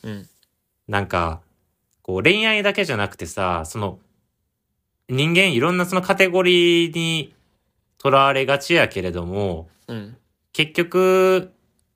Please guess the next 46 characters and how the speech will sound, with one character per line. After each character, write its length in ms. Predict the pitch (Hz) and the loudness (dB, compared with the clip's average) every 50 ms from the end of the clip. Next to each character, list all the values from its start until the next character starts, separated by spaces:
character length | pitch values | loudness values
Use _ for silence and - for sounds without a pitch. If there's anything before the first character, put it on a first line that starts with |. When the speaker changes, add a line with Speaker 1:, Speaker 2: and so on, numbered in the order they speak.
| _ _ _ _ _ _ | _ _ _ _ _ _
Speaker 2:
そ 200 | - - - 208 | -14 -4 -2 2
の 120 | 220 220 196 | 2 4 2
中 240 | 160 117 - 151 | 2 2 2 0
に 80 | 123 107 | 2 2
あ 80 | 107 113 | 2 0
る 80 | 117 | 2
の 80 | 110 98 | 0 -2
は 40 | - | -4
そ 120 | - - | -2 -2
の 100 | 156 156 | -2 -2
人 180 | 151 - - - | -2 -2 -4 -2
自 120 | 120 170 175 - | 0 0 0 0
身 140 | 143 123 104 | 0 0 0
の 80 | 92 90 | -2 -4
痛 260 | 98 98 - 123 117 | -6 0 2 2 2
み 120 | 113 113 | 2 0
と 100 | - 98 | -4 -4
か 120 | 85 - 87 | -8 -8 -10
苦 240 | - - 98 98 90 | -4 -2 0 0 0
し 160 | - - 98 | -2 -4 -4
み 300 | 95 92 92 90 90 85 | -2 -2 -2 -2 -2 -2
な 120 | 87 90 | -2 -4
わ 60 | 85 | -4
け 120 | 82 - 87 | -4 -4 -6
じ 80 | 82 | -6
ゃ 40 | 85 | -6
な 120 | 82 82 98 | -8 -8 -10
い？ 80 | 117 - _ _ _ _ _ _ | -12 -14 _ _ _ _ _ _
Speaker 1:
そ 160 | _ - - | _ -10 -10
う 20 | 101 | -8
っ 20 | |
す 160 | 92 - - 95 | -8 -10 -10 -10
ね。 260 | 95 101 101 - _ _ _ _ _ _ _ _ _ | -12 -14 -16 -18 _ _ _ _ _ _ _ _ _
Speaker 2:
だ 120 | 117 110 | -2 0
か 100 | 104 127 | 0 0
ら 60 | 120 | 2
例 80 | 147 139 | 4 2
え 60 | 120 | 4
ば、 320 | 98 101 95 92 92 - - _ _ _ _ _ _ _ _ | 4 2 2 0 0 -4 -12 _ _ _ _ _ _ _ _
こ 200 | _ 107 101 98 | _ 0 2 4
う 40 | 101 | 4
恋 260 | 113 139 143 143 143 | 4 2 2 2 2
愛 160 | 139 139 139 127 | 2 2 2 2
で 80 | 139 | 0
も 120 | 120 98 85 | -2 -2 -4
さ、 400 | - - 95 90 85 78 80 | -2 0 0 0 0 -2 -4